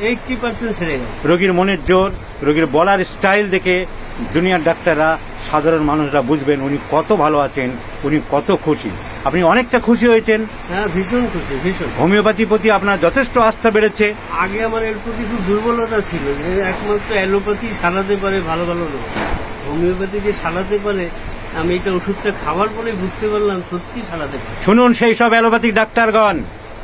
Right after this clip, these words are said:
Speaker 2: হোমিওপ্যাথিক নামে নাক ছিটকান, নিজেদের ক্ষুদ্র বিদ্যা বুদ্ধি দিয়ে পুষ্করিণীর জল আপনারা,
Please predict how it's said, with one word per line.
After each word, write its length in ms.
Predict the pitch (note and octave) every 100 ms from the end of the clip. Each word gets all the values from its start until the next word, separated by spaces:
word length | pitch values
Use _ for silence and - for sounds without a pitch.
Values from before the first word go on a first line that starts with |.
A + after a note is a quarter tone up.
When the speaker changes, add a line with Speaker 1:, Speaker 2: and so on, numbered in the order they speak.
| - -
Speaker 2:
হোমিওপ্যাথিক 500 | F3+ G3 G3+ G3+ F3+
নামে 220 | F3 F3
নাক 140 | F3 -
ছিটকান, 420 | F3+ - F3 C#3+ G2 - - - -
নিজেদের 320 | C3 D#3+ E3+ G#3+
ক্ষুদ্র 380 | F#3+ D#3+ D#3+ F3+
বিদ্যা 320 | D#3+ C#3+ F3
বুদ্ধি 280 | E3 D3 E3+
দিয়ে 320 | D#3+ E3+ D#3+ - - -
পুষ্করিণীর 640 | A3+ - B3 A#3+ A#3 F3+
জল 240 | F#3+ A#3+
আপনারা, 540 | A#3 A3+ A#3 A3 G3+